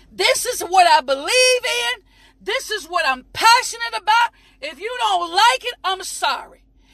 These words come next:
And you gotta be willing, listen, you got to be willing to have enough boldness and to trust the backing of your position. Whatever stance you take, trust your backing on your position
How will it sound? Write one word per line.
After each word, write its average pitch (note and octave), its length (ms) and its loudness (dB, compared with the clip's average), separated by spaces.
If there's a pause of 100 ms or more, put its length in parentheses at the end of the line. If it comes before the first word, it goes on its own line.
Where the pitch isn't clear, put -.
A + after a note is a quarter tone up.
(160)
And D#4 120 -4
you B4+ 200 -2
gotta A4 240 2
be F4+ 180 -4
willing, E4+ 520 -4
listen, G#4 300 -6 (300)
you B4 280 0
got - 280 2
to F4+ 120 -8
be F4+ 200 -4
willing A#4+ 500 -4
to F#4 80 0
have F4 300 -2
enough D#4+ 340 -6
boldness B4+ 840 2 (500)
and F4 200 -6
to D4 120 -12
trust - 800 0 (260)
the D4+ 160 -2
backing G#4+ 720 0 (100)
of G4+ 100 -4
your A#4 260 0
position. B4 580 -6 (760)
Whatever G#4 420 -2
stance G#4+ 480 -2
you G4+ 80 -8
take, F#4+ 280 -2 (160)
trust G4+ 440 2
your G#4 220 0
backing G#4+ 640 -2 (1080)
on G#4+ 220 4
your A4 200 6
position A#4 560 -8